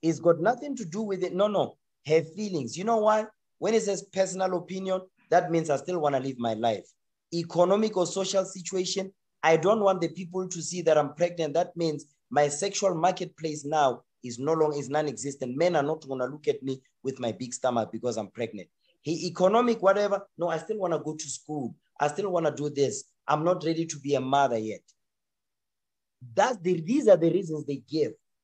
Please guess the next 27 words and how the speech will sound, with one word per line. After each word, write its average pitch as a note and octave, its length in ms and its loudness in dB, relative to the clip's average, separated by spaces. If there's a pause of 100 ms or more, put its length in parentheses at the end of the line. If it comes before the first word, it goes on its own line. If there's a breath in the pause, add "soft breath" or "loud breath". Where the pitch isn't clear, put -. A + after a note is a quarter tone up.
(140)
That's A3+ 280 4
the E3+ 140 -2
same A3+ 300 0
reasons G#3+ 340 -2
that F3+ 240 4
we G3 100 -4 (100)
Angie E3+ 220 -4
Motshekga F3 480 -2
are D#3 200 2
giving F3 380 -6
for E3+ 160 -2
parliamenting. D#3+ 800 0 (320)
That's E3+ 220 6
the D3 80 0
same F#3+ 280 -4
ones. E3+ 400 2 (300)
That's F3 160 4
the D#3 120 -6
same B3 260 0
reason F#3+ 360 -4
they E3 80 2
are D#3 120 4
pushing E3 440 -8 (360)
for D#3 180 2
comprehensive F3 800 -2
sex E3 400 -2
education. B2+ 680 -6